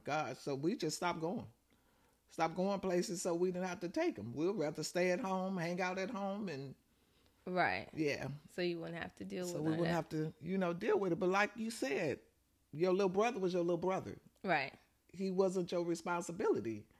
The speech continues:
Speaker 1: You still, you know, you was still,
Speaker 2: I was
Speaker 1: what,
Speaker 2: eleven?
Speaker 1: eleven?
Speaker 2: Yeah, I was
Speaker 1: So
Speaker 2: eleven.
Speaker 1: why would an eleven-year-old be taking care of six-month-old or one-year-old that,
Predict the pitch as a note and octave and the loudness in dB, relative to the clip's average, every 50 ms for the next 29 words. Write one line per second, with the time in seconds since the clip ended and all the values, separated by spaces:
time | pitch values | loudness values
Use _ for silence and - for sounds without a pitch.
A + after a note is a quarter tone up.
0 | _ _ _ - D3+ F3 A3+ B3 B3 - - - G#3+ A3 G#3+ G#3+ G#3+ G#3 G3+ A#3+ | _ _ _ -8 -4 -2 -2 -2 -2 -6 -4 4 6 6 6 6 2 0 -2 -2
1 | C#4 C4+ B3 A#3 A#3 A#3 B3+ E4+ G4 D4+ G#3 G3+ - - A#3 A3+ A3+ A3 A3 G#3+ | 0 2 2 2 2 2 2 0 0 0 0 -4 -4 -4 0 2 2 2 2 0
2 | A3+ - - - - - - A3+ C4+ A3 A3 G#3 G3+ G#3+ - - A3 B3 C#4 C#4+ | -2 -4 -8 -16 -14 -2 0 2 6 6 8 10 10 10 10 10 8 8 6 6
3 | B3+ B3 - - F3+ F3+ - A#3 A3 G#3+ G#3 G3+ - F#3+ F3 - - D#3+ E3+ - | 2 -4 -4 -2 0 0 0 2 2 4 4 6 6 4 4 0 -2 -2 -2 0
4 | - E4 D#4 D4+ G#3 G3 F#3+ F#3+ F#3 F#3+ G3+ A3 A3+ A3 F#3+ F#3 F3+ F3 F3 F3 | 0 0 0 0 0 0 0 2 4 4 4 4 2 0 0 2 2 2 2 0
5 | F3 F3 F3 - - F3+ F#3+ - - G3 F#3 F3+ E3 D#3+ D3+ C#3 - - _ _ | 0 -2 -2 0 0 -2 -2 -2 -2 0 0 2 0 0 0 -2 -4 -8 _ _
6 | - _ _ _ _ _ _ - - - G#3 G#3 - G3 D#3+ D3+ - - C3 A#2+ | -20 _ _ _ _ _ _ -10 2 2 2 2 2 -2 -2 -2 -2 -2 -2 -2
7 | G2+ G2+ G#2+ G2 - - - D#3+ E3 D#3 D#3 D3 D3 C#3 C3+ C#3+ - - - - | -2 -2 -4 -4 -6 -4 -2 0 2 2 2 2 0 -2 -4 -6 -10 -16 -20 -20
8 | - - _ _ _ _ _ - C#3 F3+ G3+ G3+ G3 F#3 E3+ D#3+ D#3+ D3 D3 D3 | -20 -20 _ _ _ _ _ -2 2 4 4 4 6 6 6 4 4 2 2 2
9 | C#3 C3+ C#3 D3 D#3 D#3 D#3+ - - | 2 0 0 0 0 0 -2 -2 -4